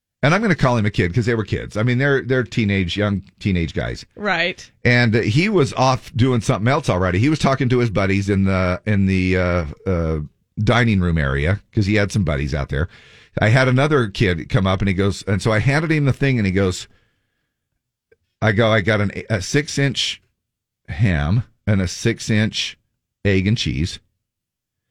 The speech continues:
Speaker 1: And he goes, "They charged me," and I hand him the receipt. He charged me for a twelve inch, yeah, yeah, and then
Speaker 2: And a
Speaker 1: six inch
Speaker 2: six
Speaker 1: things, and, yeah,
Speaker 2: and
Speaker 1: and,
Speaker 2: add-ons.
Speaker 1: and other stuff like that. And he looked at me and goes, "Oh."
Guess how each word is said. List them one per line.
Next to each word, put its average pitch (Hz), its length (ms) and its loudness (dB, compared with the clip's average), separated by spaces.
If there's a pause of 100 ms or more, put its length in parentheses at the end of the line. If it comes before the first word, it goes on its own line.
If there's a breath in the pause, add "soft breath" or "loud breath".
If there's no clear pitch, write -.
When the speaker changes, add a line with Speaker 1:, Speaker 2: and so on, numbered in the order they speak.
(760 soft breath)
Speaker 1:
And 107 100 4
he 104 60 2
goes, 101 220 0
"They 101 120 2
charged 127 560 -2
me," 80 80 -2
and 101 80 2
I 98 40 2
hand 95 220 2
him 113 120 2
the 135 80 0
receipt. 95 300 -2
He 85 200 -2
charged 87 280 -2
me 92 80 0
for 107 120 -2
a 110 40 0
twelve 98 280 -2
inch, 110 180 -2
yeah, 76 140 0
yeah, 78 160 0
and 87 140 0
then 85 60 0
Speaker 2:
And 80 60 -2
a - 20 -4
Speaker 1:
six - 280 -2
inch 104 80 0
Speaker 2:
six 95 100 -4
Speaker 1:
things, 98 300 0
and, 95 60 0
yeah, - 240 2
Speaker 2:
and 107 100 0
Speaker 1:
and, 110 180 0
Speaker 2:
add-ons. 202 380 -2
Speaker 1:
and 120 220 2
other 107 220 2
stuff 92 240 -4
like 101 140 0
that. - 220 -2 (760 soft breath)
And 127 100 4
he 127 80 4
looked 151 260 2
at 123 160 2
me 104 80 2
and 92 80 0
goes, 92 220 0 (480 loud breath)
"Oh." 82 580 0